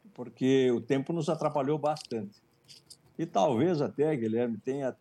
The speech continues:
é, dado uma mão para o produtor, porque se fala em, em geadas tardias, né? Então, que se o trigo tivesse sido plantado,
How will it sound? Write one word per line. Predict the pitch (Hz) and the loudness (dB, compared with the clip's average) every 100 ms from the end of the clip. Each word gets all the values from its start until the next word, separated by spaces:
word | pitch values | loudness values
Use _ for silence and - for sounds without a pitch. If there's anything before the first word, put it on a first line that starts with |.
| _ _ - | _ _ -6
é, | 120 117 117 | -2 -2 -2
dado | 113 131 139 | 2 2 2
uma | 147 139 | 0 0
mão | 131 151 | 0 -4
para | 143 123 120 | -4 -6 -6
o | |
produtor, | - 131 - 113 101 - - - _ - | -8 -10 -4 -2 -2 -6 -18 -20 _ -2
porque | 156 - | -2 0
se | 180 | -4
fala | 156 160 165 156 | 0 2 4 4
em, | 139 156 139 120 123 | 4 4 4 2 -2
em | |
geadas | 104 123 131 139 - | -2 0 0 -2 -4
tardias, | 131 110 101 139 120 98 | -6 -6 -8 -6 -6 -10
né? | - - _ _ _ _ - | -18 -20 _ _ _ _ -16
Então, | 104 120 123 | -6 -4 -4
que | - | -2
se | 156 | 0
o | 131 | 0
trigo | - 139 143 117 | 0 0 0 0
tivesse | 135 131 120 | -2 -2 -2
sido | 135 123 | -4 -2
plantado, | 135 117 113 123 123 110 | -2 -2 0 0 0 -4